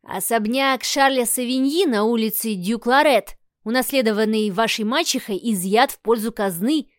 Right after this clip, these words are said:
и опечатан королевской печатью за долги, а точнее за неуплату налогов. Возможно ли снять это обременение и вернуть его? Да, в течение пяти лет его можно вернуть, если выплатить все долги королевству.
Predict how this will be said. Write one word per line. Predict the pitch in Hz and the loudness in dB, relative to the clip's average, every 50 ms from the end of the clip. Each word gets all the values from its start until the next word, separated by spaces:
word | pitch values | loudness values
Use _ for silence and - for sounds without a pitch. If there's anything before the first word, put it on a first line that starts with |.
| _ | _
и | _ 196 | _ -4
опечатан | 208 208 208 208 202 - 294 294 285 254 233 208 | -4 -2 -4 -4 -4 0 0 0 0 0 -2 -2
королевской | - 247 208 208 233 254 247 - 240 196 | 0 0 0 2 2 2 0 0 -6 -10
печатью | - 196 - - 262 247 - 240 | -10 -8 -2 0 0 0 0 -2
за | 196 220 220 | -4 -2 0
долги, | 196 240 247 240 220 226 277 254 | 2 2 2 2 0 0 0 0
а | 190 180 | 0 0
точнее | - 180 - - 233 233 233 214 | -2 -4 -6 -4 -4 -2 -2 -2
за | 175 190 214 | -2 -2 -2
неуплату | 220 226 214 - 247 233 220 - 226 | -2 -2 -2 0 2 0 2 0 0
налогов. | 247 277 330 339 302 226 175 190 - - - - _ _ _ _ _ _ _ _ _ _ _ _ | 0 2 4 4 4 4 2 0 -4 -6 -12 -16 _ _ _ _ _ _ _ _ _ _ _ _
Возможно | 196 180 214 202 180 220 285 349 311 285 277 | -4 -2 -2 -2 -2 -2 -2 -2 -2 0 -2
ли | 254 247 | -2 -2
снять | 233 - - 269 294 339 339 - | -4 -4 -4 -2 -2 -2 -2 -4
это | 294 - - 240 | -6 -4 -2 -2
обременение | 220 190 214 226 226 233 254 302 339 330 311 285 262 | -2 -2 -2 -4 -2 -2 -2 -2 0 0 0 0 0
и | 220 | 0
вернуть | 240 294 - 359 370 294 - - | 0 0 0 0 0 0 -2 -2
его? | 202 202 175 180 156 - - _ _ _ _ _ _ _ _ _ | -6 -4 -4 -4 -6 -6 -10 _ _ _ _ _ _ _ _ _
Да, | _ 180 190 220 226 226 208 196 - _ _ _ _ | _ -4 -2 2 4 4 2 2 -2 _ _ _ _
в | - | -12
течение | - - 214 - - 254 247 226 220 208 | -6 -4 -2 -2 0 0 2 2 0 0
пяти | - 214 190 - 240 240 | -2 -4 -4 -2 0 0
лет | 202 196 220 262 262 | 0 2 2 2 2
его | 240 214 190 202 | 2 0 0 0
можно | 202 214 247 294 233 208 208 | 0 2 0 0 0 0 0
вернуть, | 190 190 208 202 220 220 208 196 - 185 | 0 0 0 0 0 0 -2 -2 -4 -6
если | 214 277 262 277 311 | -8 -6 -6 -6 -4
выплатить | 277 320 330 - 294 269 - - 254 214 - | -2 -2 -4 -2 -4 -4 -4 -6 -8 -10 -10
все | - - 294 254 | -6 -4 -4 -2
долги | 220 247 240 220 247 220 | 0 0 0 -2 -4 -4
королевству. | - 269 294 311 320 302 226 - - - 196 185 160 - | -2 0 0 2 2 2 0 0 -2 -8 -10 -12 -12 -14